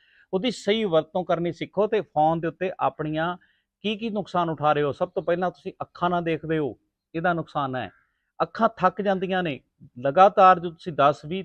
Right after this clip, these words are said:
ਤੀਹ, ਅੱਧਾ ਪੌਣਾ ਘੰਟਾ ਜਦ ਤੁਸੀਂ ਦੇਖਦੇ ਹੋ ਤਾਂ ਉਸ ਤੋਂ ਬਾਅਦ ਬਾ-, ਪਾਸੇ ਦੇਖੋਗੇ ਤੁਹਾਨੂੰ ਬਹੁਤ ਵਧੀਆ ਨਹੀਂ ਦਿਸੇਗਾ, ਤੁਸੀਂ ਪੜ੍ਹ ਨਹੀਂ ਸਕੋਗੇ। ਇਸ ਲਈ ਨੁਕਸਾਨ ਸੁਣ ਲਓ ਚੰਗੀ ਤਰ੍ਹਾਂ, ਇਸ ਲਈ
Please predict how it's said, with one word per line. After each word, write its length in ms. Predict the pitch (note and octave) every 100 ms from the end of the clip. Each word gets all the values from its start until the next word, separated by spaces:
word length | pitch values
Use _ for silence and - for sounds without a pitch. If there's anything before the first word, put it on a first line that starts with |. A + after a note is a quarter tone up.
| -
ਤੀਹ, 220 | F3+ F3+
ਅੱਧਾ 220 | D#3 F3
ਪੌਣਾ 280 | E3+ D#3 E3
ਘੰਟਾ 240 | D3+ B2+ D3
ਜਦ 120 | D3+
ਤੁਸੀਂ 260 | D3 C#3 D3
ਦੇਖਦੇ 300 | C3+ C3 E3+
ਹੋ 60 |
ਤਾਂ 80 | E3
ਉਸ 80 | D3+
ਤੋਂ 140 | E3
ਬਾਅਦ 180 | D#3 D3+
ਬਾ-, 200 | C3 C3 -
ਪਾਸੇ 280 | D3 - F3+
ਦੇਖੋਗੇ 380 | D#3+ E3 E3 G3
ਤੁਹਾਨੂੰ 340 | F3+ D3+ A#2
ਬਹੁਤ 300 | G#2+ C#3 D3+
ਵਧੀਆ 340 | B2 C#3 F#3
ਨਹੀਂ 140 | D#3 D#3
ਦਿਸੇਗਾ, 520 | F#3+ E3+ F#3+ F3+ D3+ - _ _
ਤੁਸੀਂ 220 | D#3+ G3 F#3
ਪੜ੍ਹ 180 | - E3
ਨਹੀਂ 180 | F3 F3+
ਸਕੋਗੇ। 480 | F3+ F3 G3 F#3 F#3
ਇਸ 340 | - D3+ D#3
ਲਈ 120 | E3+
ਨੁਕਸਾਨ 480 | E3+ D#3 - D3+ D#3+
ਸੁਣ 220 | E3 D#3+
ਲਓ 100 | F3
ਚੰਗੀ 260 | F3 F3 E3+
ਤਰ੍ਹਾਂ, 200 | E3 E3+
ਇਸ 200 | D#3 -
ਲਈ 100 | F#3